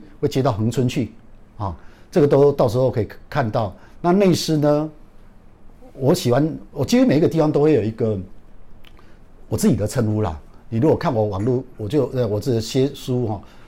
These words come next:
呃，我的写过一篇《蓝皮快车》，跟我在我的脸书写，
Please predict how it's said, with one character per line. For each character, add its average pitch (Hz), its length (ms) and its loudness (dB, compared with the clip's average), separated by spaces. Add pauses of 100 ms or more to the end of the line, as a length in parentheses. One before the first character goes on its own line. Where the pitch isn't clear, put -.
(220)
呃， 120 160 0
我 113 120 -2
的 123 240 2 (120)
写 117 180 -6
过 135 100 4
一 143 60 4
篇 139 320 0 (420)
《蓝 127 160 0
皮 117 80 0
快 135 140 0
车》， 123 140 -4
跟 127 160 -2
我 90 140 -4
在 139 120 -4
我 101 140 -2
的 98 60 -4
脸 95 120 -4
书 107 180 -6
写， 82 220 -10